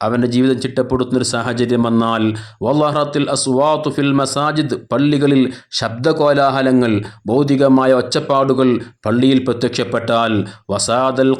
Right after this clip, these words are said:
ഖബീലത ഫാസിഖുഹും, ഒരു ഗ്രാമത്തെ, ഒരു നാടിനെ ഭരിക്കുന്ന ആളുകൾ തമ്മാടികളായി മാറിക്കഴിഞ്ഞാൽ,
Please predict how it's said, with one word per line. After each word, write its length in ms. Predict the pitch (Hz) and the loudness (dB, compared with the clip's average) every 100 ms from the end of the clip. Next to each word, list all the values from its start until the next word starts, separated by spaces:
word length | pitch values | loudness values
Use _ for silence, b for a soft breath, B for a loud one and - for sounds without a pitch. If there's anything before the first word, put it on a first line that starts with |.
| 135 | -2
ഖബീലത 440 | 123 139 135 139 | 0 0 0 -2
ഫാസിഖുഹും, 920 | 131 139 143 143 143 139 135 135 131 131 B 104 | -2 -2 -2 -2 -2 0 2 4 2 0 B -2
ഒരു 160 | 123 | 0
ഗ്രാമത്തെ, 720 | 127 120 123 147 151 147 143 131 | 2 0 0 0 0 0 -2 0
ഒരു 160 | 139 | 2
നാടിനെ 720 | 135 127 143 147 156 151 135 B B | 2 2 0 2 2 2 0 B B
ഭരിക്കുന്ന 600 | 113 117 127 139 151 156 | -4 0 2 0 0 0
ആളുകൾ 540 | 147 143 143 135 131 131 | 2 2 2 2 2 0
തമ്മാടികളായി 800 | 120 117 147 170 170 160 147 139 | 0 2 2 2 2 2 2 2
മാറിക്കഴിഞ്ഞാൽ, 960 | 135 127 131 131 127 123 123 120 117 110 | 2 2 0 0 0 2 2 0 0 -2